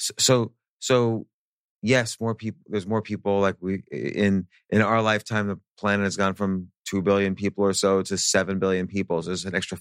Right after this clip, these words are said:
five billion people. Um, and I guess we, we spread out, but even seven billion people is not a lot in terms of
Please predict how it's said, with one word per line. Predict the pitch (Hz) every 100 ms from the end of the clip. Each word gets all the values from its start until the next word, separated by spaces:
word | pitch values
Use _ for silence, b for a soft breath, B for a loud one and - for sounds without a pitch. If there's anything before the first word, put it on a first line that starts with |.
| -
five | 90 90
billion | 95 92 92
people. | 101 92 87 85 _ _ _ _
Um, | 98 95 92 92 92 - -
and | 95 92
I | 71
guess | 107 104 -
we, | 87 - _ _ -
we | 95
spread | - - 104
out, | 123 139 110 - _ _ -
but | 123
even | 175 170 139 -
seven | - 131 131
billion | 127 123 117
people | 135 117 98
is | 98
not | 107 87
a |
lot | 95 101 98 95
in |
terms | 90 101 95 95
of | 90